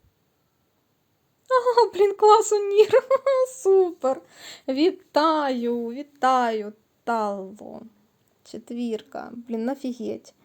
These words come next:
Ярелі четвірка. Ну,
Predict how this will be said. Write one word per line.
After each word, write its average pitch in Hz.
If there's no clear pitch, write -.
Ярелі 220
четвірка. -
Ну, 214